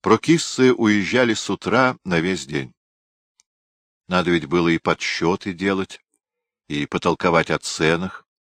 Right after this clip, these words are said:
и о том, на чем можно бы, пожалуй, еще сэкономить. Часов в одиннадцать вечера, когда супруги были уже дома,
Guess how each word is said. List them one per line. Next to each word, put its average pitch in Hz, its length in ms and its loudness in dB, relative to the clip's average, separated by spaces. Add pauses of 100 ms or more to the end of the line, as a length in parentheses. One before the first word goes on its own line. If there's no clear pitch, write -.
(600)
и 78 80 -6
о 76 100 2
том, 87 240 0
на 82 140 0
чем 92 260 2
можно 87 320 -2
бы, 82 140 -4
пожалуй, 80 480 -2
еще 82 440 -2
сэкономить. 87 920 -6 (1300)
Часов - 480 2
в 82 100 0
одиннадцать 98 640 0
вечера, 87 580 0 (320)
когда 85 380 0
супруги 90 520 -2
были 90 220 0
уже 80 300 0
дома, 98 500 0